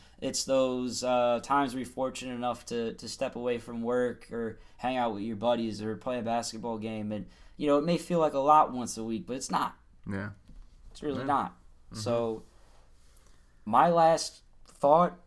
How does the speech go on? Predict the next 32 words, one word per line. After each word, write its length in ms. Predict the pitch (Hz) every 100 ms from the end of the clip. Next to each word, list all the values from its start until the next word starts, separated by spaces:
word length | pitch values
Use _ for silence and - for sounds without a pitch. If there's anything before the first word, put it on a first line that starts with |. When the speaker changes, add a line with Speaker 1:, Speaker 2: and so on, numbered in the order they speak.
| - - -
Speaker 1:
for 120 | 127
this 200 | 117 147
show 560 | - - 151 156 160 156 - - - - - - _
is 500 | 123 123 120 107 - - _ - _ - - _ - - - - - _ -
the 100 | -
truth 420 | 135 - 180 180 175
isn't 320 | 156 156 147
always 500 | 139 143 139 135 113
glamorous, 720 | 120 123 147 170 180 - - - -
but 60 |
it 20 | 107
Speaker 2:
Mm-hmm. 80 | 107
Speaker 1:
doesn't 180 | 139 135
have 140 | 135 120
to 40 |
be 140 | 131
a 40 | 113
bad 380 | 104 120 135 139
thing. 400 | 160 160 175 180 - - - - -
And 360 | 123 123 117 110
it 120 | 123
absolutely 800 | 127 139 - 139 127 127 104 117
can, 640 | 101 - 143 123 110 107 104 - - _ _ - - - - - - - - - -
in 140 | 110
my 220 | 123 170
case, 480 | 165 101 92 101 - -
at 160 | 107 110
least, 240 | 123 - - 113
it 200 | 135 123
brings 240 | 127 123 107
me 100 | 101
peace, 560 | - 113 104 - -